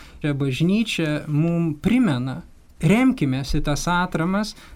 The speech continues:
nes, e, tam tikri dalykai yra pavojingi, rinkimės, rinkimės tiesos ieškojimo kelią ir nesistokim į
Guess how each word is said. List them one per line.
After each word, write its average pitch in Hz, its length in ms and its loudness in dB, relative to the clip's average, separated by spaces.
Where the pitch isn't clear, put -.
nes, 170 420 4
e, 151 600 -2
tam 196 240 4
tikri 180 320 0
dalykai 175 640 2
yra 165 100 0
pavojingi, 165 960 0
rinkimės, 180 840 2
rinkimės 196 640 2
tiesos 208 640 0
ieškojimo 147 800 0
kelią 165 460 0
ir 156 400 2
nesistokim 170 1040 2
į 143 60 2